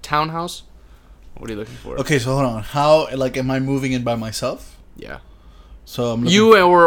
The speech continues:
Speaker 1: or, like, uh, maybe one roommate.
Speaker 2: All right, so maybe one roommate or my girl. Let's
Speaker 1: Right,
Speaker 2: just,
Speaker 1: right,
Speaker 2: let's just
Speaker 1: yeah.
Speaker 2: say.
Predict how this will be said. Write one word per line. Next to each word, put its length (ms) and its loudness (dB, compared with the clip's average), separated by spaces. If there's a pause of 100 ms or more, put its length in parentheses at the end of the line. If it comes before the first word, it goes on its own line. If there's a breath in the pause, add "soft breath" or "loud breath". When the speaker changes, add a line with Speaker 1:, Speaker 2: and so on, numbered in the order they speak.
Speaker 1:
or, 40 2
like, 300 2
uh, 280 2
maybe 240 -4
one 360 0
roommate. 400 -6 (200)
Speaker 2:
All 140 -6
right, 120 -8
so 120 -4
maybe 260 2
one 280 2
roommate 560 -2
or 220 -2
my 180 -4
girl. 380 -6
Let's 160 -4
Speaker 1:
Right, 100 8
Speaker 2:
just, 300 2
Speaker 1:
right, 80 -10
Speaker 2:
let's 120 -6
just 140 -2
Speaker 1:
yeah. 60 0
Speaker 2:
say. 220 -6